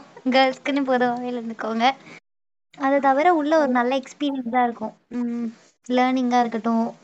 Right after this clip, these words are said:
லேர்னிங் எக்ஸ்பீரியன்ஸ் வந்து உங்களுக்கு கண்டிப்பா கிடைக்கும்.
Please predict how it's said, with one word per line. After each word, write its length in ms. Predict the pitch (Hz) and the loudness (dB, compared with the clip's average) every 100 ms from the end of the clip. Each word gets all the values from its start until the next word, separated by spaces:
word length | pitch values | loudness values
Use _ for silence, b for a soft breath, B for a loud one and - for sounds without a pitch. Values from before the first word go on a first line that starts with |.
| - - | -16 -2
லேர்னிங் 360 | 254 269 262 233 | 0 2 0 -4
எக்ஸ்பீரியன்ஸ் 400 | - 254 233 220 | -6 -2 0 2
வந்து 240 | 220 214 | 2 0
உங்களுக்கு 440 | 240 220 220 214 214 | 0 -2 -4 -6 -2
கண்டிப்பா 340 | 220 214 214 | 0 0 -2
கிடைக்கும். 380 | 214 214 214 - | -2 -2 -4 -10